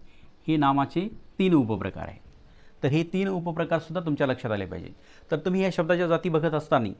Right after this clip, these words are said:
तुम्ही फक्त ह्या आठच जाती, जाती बघायच्यात का? तर त्या, त्या एक एका जातीचे किती उपप्रकार पडतात ते सुद्धा तुम्हाला अभ्यासायचं आहे. हे अभ्यासल्याच्यानंतरच तुम्हाला या भागावरचे प्रश्न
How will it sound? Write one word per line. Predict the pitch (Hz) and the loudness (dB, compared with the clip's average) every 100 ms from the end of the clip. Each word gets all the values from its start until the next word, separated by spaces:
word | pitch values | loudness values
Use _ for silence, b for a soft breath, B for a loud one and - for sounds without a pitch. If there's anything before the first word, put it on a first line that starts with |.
| - b b | -18 b b
तुम्ही | 175 170 | -2 0
फक्त | 170 | 0
ह्या | 175 175 | 2 2
आठच | - - 175 | 2 2 2
जाती, | 175 170 165 127 | 2 0 -2 0
जाती | 151 170 | 0 2
बघायच्यात | 165 170 175 - | -2 -2 -6 -6
का? | 190 202 B B B | -6 -6 B B B
तर | 143 - | -4 0
त्या, | 170 180 - - b b - | 0 0 -4 -12 b b -4
त्या | 156 165 - | 0 0 0
एक | 160 160 | -2 0
एका | 180 185 190 | -2 0 2
जातीचे | 170 156 160 165 156 | 2 -2 -4 -4 -4
किती | - 170 202 | -4 -4 -2
उपप्रकार | 170 165 156 156 143 | -2 0 2 2 0
पडतात | 127 117 104 - | 0 -2 -2 -2
ते | |
सुद्धा | 147 156 160 | -4 -4 -4
तुम्हाला | 139 143 | -2 0
अभ्यासायचं | 147 113 120 123 101 92 | 0 -2 -4 -4 -8 -10
आहे. | - - b b b - | -18 -20 b b b 2
हे | |
अभ्यासल्याच्यानंतरच | 147 131 151 170 170 165 170 170 | 4 4 2 0 -2 -2 -2 -2
तुम्हाला | 160 147 147 | 0 0 0
या | 156 143 | 2 0
भागावरचे | 123 127 127 127 196 - b b b | 2 2 0 0 -4 -6 b b b
प्रश्न | - 123 160 | -6 -4 -4